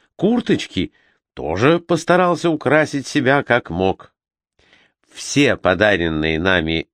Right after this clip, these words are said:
бубенчики, лоскутки, колпак и чётки он,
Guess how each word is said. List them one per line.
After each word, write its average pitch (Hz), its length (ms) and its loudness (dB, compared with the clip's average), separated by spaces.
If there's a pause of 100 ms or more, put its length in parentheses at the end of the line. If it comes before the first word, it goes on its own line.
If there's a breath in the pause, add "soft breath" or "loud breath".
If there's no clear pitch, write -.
(120)
бубенчики, 113 1000 -2 (300 loud breath)
лоскутки, 156 920 -4
колпак 110 640 0
и 90 80 -4
чётки 175 560 0
он, 135 400 0